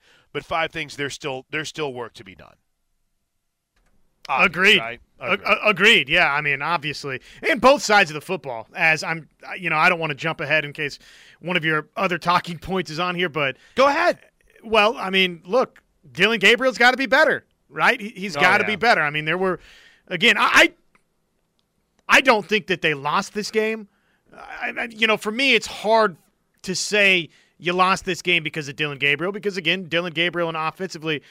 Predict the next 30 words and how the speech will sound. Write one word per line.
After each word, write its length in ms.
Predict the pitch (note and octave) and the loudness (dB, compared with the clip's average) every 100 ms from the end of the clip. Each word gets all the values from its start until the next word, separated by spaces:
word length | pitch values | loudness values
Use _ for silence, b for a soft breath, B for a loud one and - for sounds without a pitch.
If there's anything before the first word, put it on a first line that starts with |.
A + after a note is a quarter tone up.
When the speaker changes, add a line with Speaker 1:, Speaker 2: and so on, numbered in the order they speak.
| b b - | b b -6
Speaker 2:
Oklahoma 420 | F#3+ F3+ F3+ F3+ | -4 -4 -6 -6
puts 260 | E3+ E3+ | -6 -8
thirty-four 480 | - E3+ E3+ E3 E3+ | -6 -6 -6 -6 -8
points 320 | D#3 D#3+ E3+ | -6 -8 -8
on 100 | E3+ | -8
the 60 | E3 | -8
board. 340 | D3 E3 D#3+ - b b b - - _ _ _ | -2 0 0 -4 b b b -20 -20 _ _ _
At 200 | D#3+ E3 | -2 0
times, 280 | D#3 D#3+ F3 | 2 2 2
he 80 | G3+ | -2
was 140 | G3+ | -2
really, 180 | G#3 A#3 | 2 4
really 200 | A#3+ A#3+ | 4 6
good. 280 | C4+ F4 - _ | 6 4 0 _
But, 380 | C#3 D#3 F#3 F#3 _ - | -4 2 2 2 _ -10
look, 300 | E3 A#3 F3+ | 0 2 4
I, 180 | F3+ E3 | 4 2
I 60 | |
see 180 | F#3+ A#3 | -2 -4
a 60 | F3 | -4
fourth 260 | F#3 F3 | -4 -2
down 220 | F3+ E3+ | 0 0
play, 320 | D#3 D#3+ D#3 D3+ | -2 -4 -2 0
uh, 320 | C#3+ C3+ C#3+ | 0 -2 -2
like 220 | D3+ C#3+ | -2 -2
the 80 | C3 | -6
rest 260 | C3 C#3+ | -6 -8
of 80 | D3 | -8
you 120 | E3+ G#3 | -8 -4
that 240 | E3 F3 | -4 -6